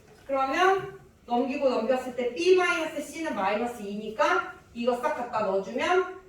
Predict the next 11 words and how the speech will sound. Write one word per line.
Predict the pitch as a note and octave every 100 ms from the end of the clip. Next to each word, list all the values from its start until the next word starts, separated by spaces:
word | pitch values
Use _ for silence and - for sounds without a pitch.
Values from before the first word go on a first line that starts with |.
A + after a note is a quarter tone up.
| -
B는 | D#4 D#4+ D#4 G3+
이 | G#3 A3+
에이, | A#3 D4 - - - _
C는 | - - E4
마이너스 | - F#3+ G#3+ A#3+ G#3+
이 | G#3
에이니까 | G#3 G3 F#3+
이 | F#3 G3
에이는 | G#3+ G#3 A#3+
마이너스 | F#3 E3+ F3+ F#3 F#3
이. | D#3